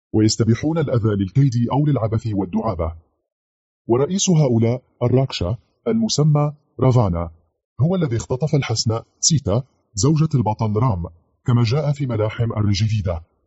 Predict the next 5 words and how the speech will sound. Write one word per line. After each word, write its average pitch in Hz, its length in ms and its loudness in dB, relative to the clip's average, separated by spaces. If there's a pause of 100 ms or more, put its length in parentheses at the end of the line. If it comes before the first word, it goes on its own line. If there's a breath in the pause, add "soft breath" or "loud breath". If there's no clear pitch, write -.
(580)
ثم 131 160 2
حملها 160 400 -2
إلى 131 180 0
جزيرة 117 460 -2
سرنديب، 107 540 0